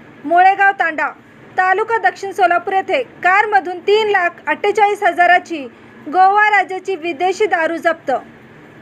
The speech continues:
वाहनासह पाच लाख त्रेपन्न हजार रुपये किमतीचा मुद्देमाल जप्त. सोलापूर राज्य उत्पादन शुल्क विभागाची कारवाई.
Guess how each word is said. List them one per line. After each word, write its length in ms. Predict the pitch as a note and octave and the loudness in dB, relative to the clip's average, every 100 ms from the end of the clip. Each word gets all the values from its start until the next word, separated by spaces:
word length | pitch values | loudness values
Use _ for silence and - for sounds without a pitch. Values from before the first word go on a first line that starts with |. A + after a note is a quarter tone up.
| - | -14
वाहनासह 680 | C#4+ F4+ F#4 G#4+ A4 G#4+ G4+ | -2 0 2 2 2 0 0
पाच 420 | F4+ - F#4 G#4 G4+ | 0 -2 0 0 -2
लाख 220 | F4+ F4 - - - - | -2 -4 -8 -20 -20 -4
त्रेपन्न 460 | F4+ F4+ G4 A4 G#4 | 0 2 2 0 0
हजार 260 | F4+ F#4 | 2 0
रुपये 280 | F4+ - F4+ | 0 0 0
किमतीचा 560 | F4+ F4+ D#4 F#4+ F#4 E4+ | 0 -8 -2 -4 -2 -2
मुद्देमाल 500 | D#4+ B3+ E4+ E4+ E4 E4 | -4 -2 -2 0 0 -2
जप्त. 300 | D#4 - B3 - - - - - - - - - - | -6 -6 -10 -10 -20 -20 -20 -20 -20 -20 -20 -20 -20
सोलापूर 560 | - G4 G4 G#4+ A4 A4+ | 0 4 4 2 -2 -2
राज्य 320 | G4+ F4+ F#4+ | -2 -2 -4
उत्पादन 500 | F#4 - F#4 F#4 G4+ | -8 -2 -2 -2 -6
शुल्क 280 | G4 F#4 F4+ | -6 -8 -4
विभागाची 640 | F#4 D#4+ F4 E4+ F4+ E4+ | -4 0 0 2 -2 -4
कारवाई. 520 | E4 E4+ D4+ C#4+ D4 | -6 -2 -2 0 -4